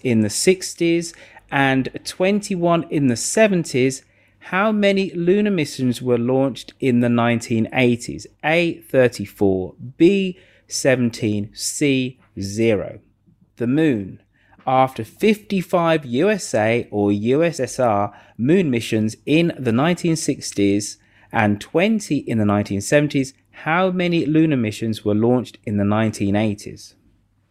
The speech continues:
Is it A, thirty-four, B, seventeen, or C, zero? Naming space.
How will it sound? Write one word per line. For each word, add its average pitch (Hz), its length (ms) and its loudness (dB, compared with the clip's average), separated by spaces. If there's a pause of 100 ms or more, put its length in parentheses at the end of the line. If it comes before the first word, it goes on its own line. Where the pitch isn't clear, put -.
(260)
Is 104 100 -4
it 101 100 -2 (200)
A, 170 560 0
thirty-four, 110 920 0 (340)
B, 175 460 2
seventeen, 110 840 0
or 95 220 -6
C, 135 680 0 (240)
zero? 95 920 -4 (920)
Naming 160 580 0
space. - 840 0